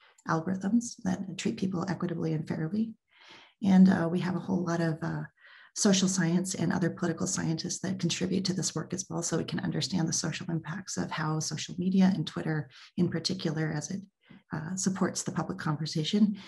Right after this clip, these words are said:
is affecting society. The other, uh, piece that I would say that's a little bit different about the way that Twitter is approaching some of this, uh, conversation around responsible M L is that we're making very open access to data for researchers to do external research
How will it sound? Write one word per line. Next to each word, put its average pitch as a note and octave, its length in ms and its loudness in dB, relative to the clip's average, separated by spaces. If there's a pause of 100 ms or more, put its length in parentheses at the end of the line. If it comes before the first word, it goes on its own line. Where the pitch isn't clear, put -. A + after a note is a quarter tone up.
(180)
is - 120 -2
affecting D#3 440 -4
society. - 560 -4 (880)
The A3 60 10
other, A#3+ 240 8 (520)
uh, F3+ 240 2 (100)
piece A#3+ 180 0
that A#3 80 4
I G#3+ 100 6
would G3 140 6
say G3 220 4
that's F#3 260 2
a - 80 0
little F#3 220 6
bit F#3 140 4
different F#3 280 4
about F#3 220 2
the E3 80 0
way E3 100 0
that D#3+ 160 -2
Twitter - 260 -2
is F3+ 120 2
approaching F3+ 480 -2
some E3+ 180 0
of E3+ 140 -2
this, - 460 -2 (220)
uh, E3+ 200 -4
conversation F3+ 680 2
around F3+ 180 0
responsible E3+ 440 -2
M E3+ 140 0
L F#3 340 0 (400)
is F#3 100 0
that F#3 140 2
we're F#3 160 8
making F#3+ 320 8
very E3+ 220 4
open F3+ 800 2
access F#3+ 380 2
to F#3 140 2
data G3 440 2 (100)
for F#3 120 2
researchers F#3+ 720 2
to G3 100 2
do F3+ 260 2
external E3+ 540 0
research - 640 -6